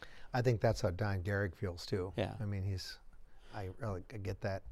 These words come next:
Speaker 1: in what he's writing. And there's, there's even the, I go into the,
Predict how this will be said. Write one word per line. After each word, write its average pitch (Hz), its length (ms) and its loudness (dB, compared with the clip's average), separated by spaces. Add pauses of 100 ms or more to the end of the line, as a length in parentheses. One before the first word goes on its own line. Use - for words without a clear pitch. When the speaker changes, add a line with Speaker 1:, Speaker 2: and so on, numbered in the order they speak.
(140)
Speaker 1:
in 101 80 -4
what 98 160 -4
he's 98 220 -2
writing. 101 240 0 (640)
And 160 140 10
there's, 196 340 12
there's 139 280 12
even 143 220 10
the, 113 140 8
I 107 80 6
go 113 160 6
into 110 200 2
the, 92 220 4